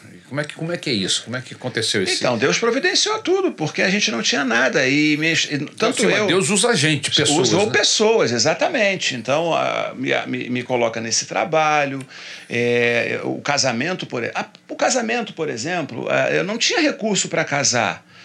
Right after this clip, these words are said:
Speaker 2: né? Então, os irmãos da igreja, meu pai, né? Aí ficou, já é uma, já é o outro lado da história, porque você é uma, agora é uma pessoa convertida, você agora é uma pessoa que tem compromisso com Deus, então as pessoas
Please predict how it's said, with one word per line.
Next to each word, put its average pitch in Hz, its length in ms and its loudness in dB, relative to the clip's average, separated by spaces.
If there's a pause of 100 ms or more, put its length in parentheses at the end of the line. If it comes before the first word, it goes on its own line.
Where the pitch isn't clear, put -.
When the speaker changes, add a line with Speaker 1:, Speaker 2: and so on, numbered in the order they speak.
(260)
Speaker 2:
né? 135 320 0
Então, 160 260 0
os 196 160 0
irmãos 226 460 2
da 202 120 2
igreja, 160 720 2
meu 185 180 0
pai, 160 720 2 (340)
né? 156 440 2
Aí 170 160 0
ficou, 285 260 0 (120)
já 196 180 2
é 220 40 2
uma, 233 300 2
já 202 180 2 (120)
é 202 100 6
o 196 60 2
outro 240 400 2
lado 208 240 2
da 175 120 0
história, 165 540 2
porque 170 300 -4
você 160 260 0
é 196 60 2
uma, 233 100 0
agora 214 200 2
é 262 40 2
uma 147 80 -2
pessoa - 300 -2
convertida, 147 640 -2
você 117 180 -2
agora 156 160 -4
é 202 40 -4
uma 208 60 -4
pessoa 196 220 -2
que - 60 -14
tem 190 100 -6
compromisso 170 480 -2
com 135 160 -4
Deus, 143 220 0
então 139 180 -2
as 185 80 0
pessoas 196 480 -2